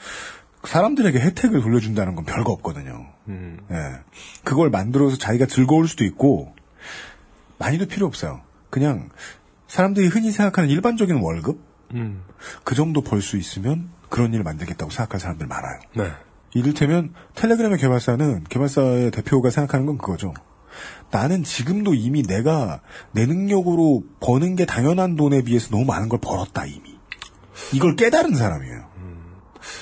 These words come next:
Speaker 2: 주윤발도 비슷한 것 같아요.
Speaker 1: 예. 근데 그게 안 된 책농 선생은 안 그러잖아요.
Speaker 2: 네.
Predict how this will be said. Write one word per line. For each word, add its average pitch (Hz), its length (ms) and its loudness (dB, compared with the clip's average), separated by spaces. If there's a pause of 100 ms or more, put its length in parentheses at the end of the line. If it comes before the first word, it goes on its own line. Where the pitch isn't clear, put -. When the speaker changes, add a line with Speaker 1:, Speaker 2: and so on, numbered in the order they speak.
(600)
Speaker 2:
주윤발도 107 420 -4
비슷한 85 300 -12
것 78 180 -14
같아요. - 320 -20
Speaker 1:
예. 92 280 0 (400)
근데 185 180 -2
그게 156 240 0
안 160 300 -2
된 151 460 0 (240)
책농 151 840 -2
선생은 110 480 -2
안 90 100 -6
그러잖아요. 69 540 -10
Speaker 2:
네. 92 240 -10